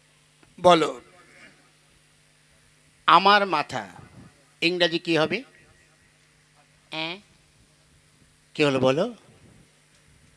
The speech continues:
আমার মাথা ইংরেজিটা কি হবে? এই মরেছে রে। এ ভাই লাক্সারি, একটু বলে দে না।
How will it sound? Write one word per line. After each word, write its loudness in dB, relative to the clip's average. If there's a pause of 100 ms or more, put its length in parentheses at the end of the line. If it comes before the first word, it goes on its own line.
(640)
আমার 2 (140)
মাথা -2 (140)
ইংরেজিটা -4 (100)
কি -6
হবে? -10 (640)
এই -14 (120)
মরেছে -12
রে। -10 (1300)
এ -10 (140)
ভাই -8 (160)
লাক্সারি, -14
একটু -18 (100)
বলে -16
দে -12
না। -20